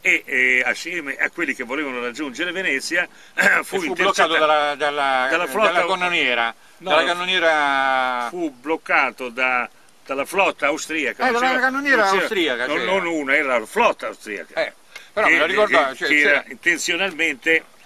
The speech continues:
Speaker 1: in-, interessata e che era interessata a bloccare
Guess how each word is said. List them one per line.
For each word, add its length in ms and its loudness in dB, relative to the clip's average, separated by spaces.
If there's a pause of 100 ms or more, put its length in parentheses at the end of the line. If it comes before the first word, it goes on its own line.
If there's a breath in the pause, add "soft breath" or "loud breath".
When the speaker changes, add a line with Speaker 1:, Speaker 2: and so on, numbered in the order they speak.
(380 loud breath)
Speaker 1:
in-, 200 -10
interessata 1080 -2
e 180 -2
che 160 -2
era 100 -2
interessata 720 -4
a 60 -4
bloccare 680 -2